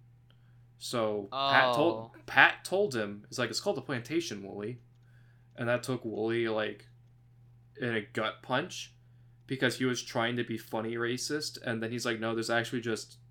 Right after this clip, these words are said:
Speaker 1: that, and the racism is in the game."
Speaker 2: Right, right, right. I, I saw, I saw the podcast too about this. Okay.
Speaker 1: So he takes a gut punch about that, and it's like, "Wow." So he starts playing that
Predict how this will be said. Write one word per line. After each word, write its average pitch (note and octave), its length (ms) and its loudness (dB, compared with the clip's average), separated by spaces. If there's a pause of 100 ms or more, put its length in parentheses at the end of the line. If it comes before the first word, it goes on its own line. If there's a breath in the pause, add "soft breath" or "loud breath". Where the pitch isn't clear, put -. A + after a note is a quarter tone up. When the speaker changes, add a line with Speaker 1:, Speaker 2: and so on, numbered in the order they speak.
(320)
Speaker 1:
that, G#2+ 500 -2
and A2+ 240 -6
the A#2+ 60 -2
racism A#2+ 480 0
is G#2 80 -4
in G#2+ 120 -2
the G2+ 80 -6
game." G#2 360 -8 (440)
Speaker 2:
Right, D3+ 300 -4
right, C3+ 160 -2
right. B2+ 180 4
I, D3 340 10
I - 20 6
saw, E3+ 280 6
I E3 100 12
saw F3+ 120 6
the C#3+ 80 8
podcast B2 440 6
too C3+ 60 0
about A2 160 -4
this. - 160 -8
Okay. A#2+ 380 -6 (220)
Speaker 1:
So C3+ 200 6
he B2 120 4
takes C#3 280 2
a C3 40 2
gut C3 220 2
punch A2+ 240 0
about A2 260 -2
that, A2 80 -2
and G#2+ 60 -2
it's G#2 100 -8
like, G#2 160 -12
"Wow." A#2 320 -2
So A#2+ 140 -4
he A2+ 60 0
starts B2 380 -2
playing C3+ 440 -2
that G#2+ 360 0